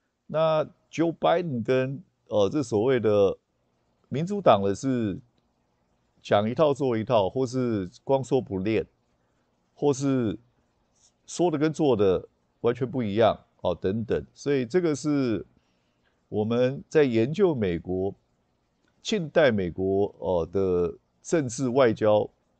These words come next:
方面需要去注意的问题，哦，这样子。但我们国内懂美国人很少啦，唬烂的不算啦。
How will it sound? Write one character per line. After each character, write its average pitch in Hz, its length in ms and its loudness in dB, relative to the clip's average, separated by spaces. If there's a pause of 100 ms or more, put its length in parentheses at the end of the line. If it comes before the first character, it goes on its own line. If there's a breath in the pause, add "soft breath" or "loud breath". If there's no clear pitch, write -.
(160)
方 117 360 0
面 104 260 -2 (380)
需 - 160 -6
要 151 80 0
去 143 100 -6
注 170 280 -4
意 110 60 0
的 87 100 0
问 85 240 -2
题， 82 180 -18 (220)
哦， 82 180 -16
这 85 80 -6
样 80 260 -6
子。 - 140 -20 (580 soft breath)
但 196 160 2
我 143 120 2
们 151 120 -6
国 135 140 0
内 185 100 -2
懂 147 160 0
美 117 120 0
国 95 160 0
人 101 100 0
很 101 160 -4
少 78 300 -4
啦， - 180 -12 (220)
唬 101 160 -6
烂 143 140 4
的 110 60 0
不 98 120 -6
算 101 320 2
啦。 - 140 -16